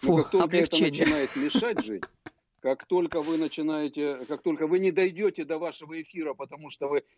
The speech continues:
Speaker 1: пятьдесят раз возвращаетесь для того, чтобы запереть квартиру, это уже проблема. Поэтому, как только вы появляетесь в студии, знайте, никаких проблем у вас нет.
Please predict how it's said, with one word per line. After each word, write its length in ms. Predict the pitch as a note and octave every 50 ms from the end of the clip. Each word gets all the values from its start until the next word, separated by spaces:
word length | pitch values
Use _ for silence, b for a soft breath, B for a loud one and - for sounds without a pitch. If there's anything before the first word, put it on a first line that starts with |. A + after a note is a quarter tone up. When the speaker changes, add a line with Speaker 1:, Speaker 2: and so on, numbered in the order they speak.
| _ -
Speaker 1:
пятьдесят 500 | D3+ D3 D#3+ F3+ - - G3+ F3 D#3+ -
раз 200 | F3 D#3+ C#3+ -
возвращаетесь 840 | D3+ C3+ C3+ D3+ E3 - - E3+ D#3 D3+ C#3+ B2 - C3+ B2+ - - b b b b b
для 220 | B2+ B2 C#3+ D3
того, 200 | - D#3+ D#3+ D3+
чтобы 200 | - - C#3+ C3
запереть 420 | C3+ D3+ - E3 D#3+ E3+ D#3+ -
квартиру, 460 | - F3+ F3 E3+ - B3 B3+ A#3 E3+ -
это 240 | D#3 G3 G#3 A3+
уже 180 | F#3+ D#3 F#3 E3+
проблема. 540 | - F#3 E3+ D3 B2 A#2 A2 G#2 F#2 F2+ - _ _ _ _ -
Поэтому, 400 | - F#3+ G3+ F#3+ G#3 G3 F#3+ E3
как 180 | F#3 F3+ - -
только 200 | A#3 G3 - G#3
вы 120 | F#3+ F#3
появляетесь 560 | - G#3 G3 G3 G3 G#3 G3+ F#3+ - F#3+ F3+
в 40 | -
студии, 320 | - - A#3+ A#3+ A3 G3 D#3+
знайте, 460 | B2+ B2+ D#3+ D#3+ D#3 D3 - - B2+
никаких 420 | C#3+ D3+ D#3 E3 - - G3 -
проблем 420 | - C#3 C#3 C#3+ E3 G#3 A#3+ A#3 E3
у 120 | C#3+ C3+
вас 260 | D3 G3 F3 - -
нет. 260 | A#2+ A#2+ B2 B2+ A#2